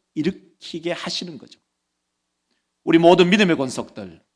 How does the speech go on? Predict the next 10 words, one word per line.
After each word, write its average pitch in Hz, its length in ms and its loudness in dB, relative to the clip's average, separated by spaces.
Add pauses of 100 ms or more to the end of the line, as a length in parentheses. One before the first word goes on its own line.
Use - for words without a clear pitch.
(600)
선지자는 127 840 -4
하나님께서 135 560 -6
축복의 151 380 0
말씀을 147 520 4
선언하라 175 800 8
하면은 220 380 6 (240)
축복의 151 440 -6
말씀을 120 420 -4
선언해야 147 560 -2
되고, 95 340 -16